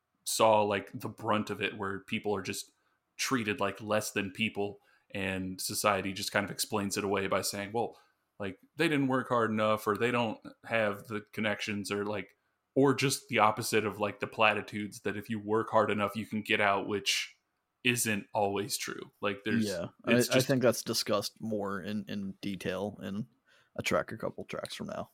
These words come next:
Speaker 2: But yeah, it's, it's just, yeah, it's, it's not, it's not a great situation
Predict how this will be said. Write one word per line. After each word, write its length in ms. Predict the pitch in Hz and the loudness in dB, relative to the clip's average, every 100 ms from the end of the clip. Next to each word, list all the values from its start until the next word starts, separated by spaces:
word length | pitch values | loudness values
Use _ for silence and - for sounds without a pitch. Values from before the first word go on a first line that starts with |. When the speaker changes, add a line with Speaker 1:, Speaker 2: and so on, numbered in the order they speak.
| - | -14
Speaker 2:
But 140 | - | -14
yeah, 200 | - - - _ _ _ _ _ _ - | -8 -8 -10 _ _ _ _ _ _ -20
it's, 240 | - - | -12 -12
it's 180 | - - | -10 -10
just, 340 | - - - - | -10 -12 -14 -10
yeah, 280 | - - 120 - | -6 -6 -6 -8
it's, 220 | - - - | -6 -6 -6
it's 180 | 110 117 | -4 -2
not, 300 | 101 95 - _ _ _ _ - | 0 -2 -4 _ _ _ _ 0
it's 100 | 156 | 6
not 120 | 151 | 8
a 40 | |
great 400 | 127 123 123 123 | 10 10 8 2
situation 760 | - 131 123 117 117 117 117 | 2 4 8 8 8 6 4